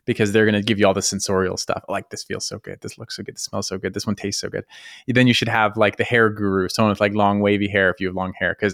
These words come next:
I can't subjectively tell you what works for my long hair. And then you should have the dermatologist, you have the plastic surgeon, you have the cosmetic chemist. And from there, you're gonna get a complete picture of what you should be doing. So I'm a big fan of well-rounded diversity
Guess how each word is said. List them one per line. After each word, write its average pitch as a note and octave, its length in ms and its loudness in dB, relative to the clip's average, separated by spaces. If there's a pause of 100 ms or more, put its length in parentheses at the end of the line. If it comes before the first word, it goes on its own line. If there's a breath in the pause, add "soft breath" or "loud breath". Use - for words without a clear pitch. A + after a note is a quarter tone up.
I F#2 260 0
can't - 360 -6
subjectively F#2 800 -4 (220)
tell F#2+ 180 2
you F2+ 180 -2
what F#2+ 200 -4
works F2+ 280 -4
for F#2+ 200 -4
my F2 180 -2
long F2 260 -4
hair. F2 280 -2 (260 loud breath)
And C3+ 140 4
then C3+ 100 6
you C3+ 60 6
should B2 120 0
have A2 100 2
the A2+ 40 -2
dermatologist, G#2 500 0
you G#2+ 60 2
have F#2+ 60 0
the - 60 -20
plastic A#2+ 280 2
surgeon, G#2 380 2
you G#2+ 60 4
have G2+ 60 0
the G2+ 60 -6
cosmetic G2+ 400 0
chemist. G2+ 380 -2 (360 soft breath)
And A#2+ 180 0
from D3+ 200 6
there, D3 560 6 (140)
you're B2+ 160 0
gonna A#2 240 2
get G#2 140 4
a G#2 60 2
complete A#2+ 720 -2 (260)
picture G#2 520 0
of G2+ 240 -2
what G2+ 320 0
you G2 200 -2
should F#2 280 -6
be F#2 120 -6
doing. - 340 -10
So G#2+ 120 0
I'm A2 80 4
a G#2+ 60 4
big A#2+ 180 4
fan G#2 240 2
of F#2+ 100 -2
well-rounded G2 1200 2 (160)
diversity F#2+ 640 -4